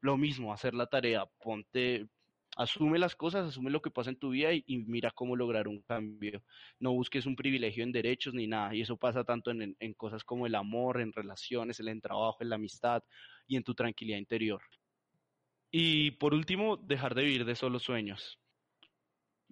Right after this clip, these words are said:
Paralel podría haber sido eso, de una conver-, que voy a,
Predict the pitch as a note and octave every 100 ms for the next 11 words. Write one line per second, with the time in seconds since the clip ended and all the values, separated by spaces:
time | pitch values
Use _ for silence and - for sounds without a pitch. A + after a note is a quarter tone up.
0 | _ C3 B2 C3 D3 D3 C3 A2+ G#2 -
1 | _ B2 A#2+ A2+ A#2 - C3+ C3 B2+ A#2+
2 | A#2 A#2 _ - D#3+ E3 C3 - - A2
3 | - A#2+ A#2 A2 G#2 A2+ A#2 A#2+ C#3+ C3+
4 | B2 - - C3 A#2 B2+ B2 B2+